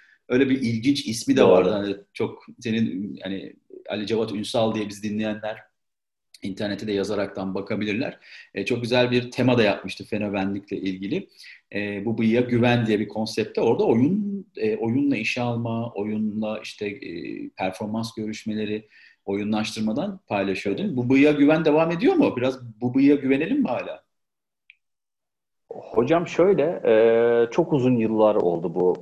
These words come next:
Speaker 2: bu bıyık formunu. Muhakkak ki, e, beni tanımayanlar internete girip Ali Cevat Ünsal yazdıklarında karşılaşacaklar. Bu bıyık formunu, e, on üç yıldır ben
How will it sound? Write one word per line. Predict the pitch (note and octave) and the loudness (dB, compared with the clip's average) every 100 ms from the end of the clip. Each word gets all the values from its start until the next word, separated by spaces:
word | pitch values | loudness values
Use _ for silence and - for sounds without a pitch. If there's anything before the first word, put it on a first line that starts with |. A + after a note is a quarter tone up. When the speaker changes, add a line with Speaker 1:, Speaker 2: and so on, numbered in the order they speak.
| - _ - | -12 _ -4
Speaker 2:
bu | A#2 G#2 | -2 2
bıyık | A2+ A#2 C3 - | 2 4 2 2
formunu. | A2 G2+ F2+ F#2+ F#2 | 4 4 2 -4 -4
Muhakkak | G#2 G2+ G#2+ A2 G#2 | -2 -2 0 -2 -2
ki, | - G#2 G#2 - - | 0 2 2 0 -2
e, | F#2 F2 F#2 F2+ F#2 F#2 F2 F2+ | 0 2 2 2 0 0 0 0
beni | G#2 G2+ | 0 -2
tanımayanlar | - G#2+ A#2 A2+ A2 G#2 | -4 -2 0 0 0 -2
internete | G#2 G2+ G#2+ G2+ | -2 2 2 0
girip | G#2+ G#2+ - | -6 -6 -4
Ali | G2+ G2 | -4 0
Cevat | G#2+ G#2 | 0 0
Ünsal | G#2 G#2+ G#2 | 0 2 4
yazdıklarında | G2+ - G#2 G2+ G2+ | 2 2 -2 -2 0
karşılaşacaklar. | G2+ - A2 - B2 - - - _ - _ - | 0 2 -2 -2 -4 0 -2 -4 _ -20 _ 0
Bu | C#3 | 4
bıyık | D#3 F3 F3 | 6 6 6
formunu, | E3 D3+ C3+ C3 F3 - | 4 6 4 -2 -2 -4
e, | - | 2
on | A2 - D#3 | 4 4 2
üç | B2 | 0
yıldır | B2 G2+ F#2 | -2 0 0
ben | F#2+ | 0